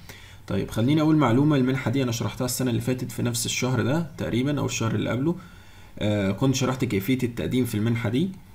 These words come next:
فانا مش هعيد نفس الابلكيشن مرة تانية، وانما هحط لكم جزء من الفيديو السابق بتاع السنة اللي فاتت، هو نفسه بالظبط عملية التقديم، نفس الابلكيشن، نفس كل شيء، هتتبعوا الخطوات وهتمشوا عليها وهتعرفوا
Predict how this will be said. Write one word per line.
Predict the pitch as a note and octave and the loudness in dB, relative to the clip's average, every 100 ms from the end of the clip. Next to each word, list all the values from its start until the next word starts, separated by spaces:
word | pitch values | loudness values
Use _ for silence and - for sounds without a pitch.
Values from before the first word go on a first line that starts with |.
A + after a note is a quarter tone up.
| - - | -20 -18
فانا | - A2 G#2+ G#2+ G#2+ G#2+ G#2+ G#2+ G#2+ G#2+ F#2+ - - - C3+ | 0 2 4 4 2 2 0 0 -2 -2 -4 -8 -6 0 2
مش | C3+ - | 2 2
هعيد | A#2+ C3+ | 0 2
نفس | C3 A#2 | 0 0
الابلكيشن | A#2 G#2+ A2 B2+ B2 | -2 -2 -2 0 0
مرة | A2+ A#2+ A2 | 2 2 0
تانية، | B2+ C#3+ F3 | 0 0 2
وانما | C#3+ A2 B2 C3+ | 2 2 2 0
هحط | A2+ A2 C3+ | 0 -2 0
لكم | B2+ B2+ A#2+ | 0 0 2
جزء | A#2+ A#2 | 0 2
من | G#2+ | 0
الفيديو | G#2 A#2 A#2 | 0 0 0
السابق | A2+ - B2+ C#3 - | -2 -2 -2 -4 -8
بتاع | - G2+ | -8 -6
السنة | G2+ A#2+ A2+ | -2 0 0
اللي | G#2 | 0
فاتت، | B2+ C3+ D3+ A2 | 0 0 -2 0
هو | G#2+ | 0
نفسه | B2+ A#2+ A#2 | 0 -4 -4
بالظبط | A#2 A#2+ B2+ A#2+ | -2 -2 -2 0
عملية | A2+ A#2 A#2 | 0 0 -2
التقديم، | A#2 F#2 E2 C3+ | -4 -4 -2 0
نفس | C3 B2 | 0 -2
الابلكيشن، | A#2 F2+ - C3 B2+ A#2+ | -4 -4 -4 -4 -2 -2
نفس | A#2 - | -2 -2
كل | B2 A2+ | -2 -2
شيء، | - - - - | -4 -8 -14 -10
هتتبعوا | G#2 G#2 G#2+ C3 A2+ | -4 -2 0 2 2
الخطوات | A2+ A2 B2+ F3+ F3+ - - - - | 0 0 4 4 2 -12 -18 -16 -4
وهتمشوا | F#2+ G2+ C3+ - | -2 2 2 2
عليها | A2+ A#2+ C#3 D#3+ F3 - - - - | 2 2 2 0 -2 -8 -20 -16 -4
وهتعرفوا | A2+ B2 C3+ - - A2 G2+ G2 F2 G#2+ G#2+ A2+ C3 | 4 6 6 2 -2 -2 0 0 -2 -2 0 0 0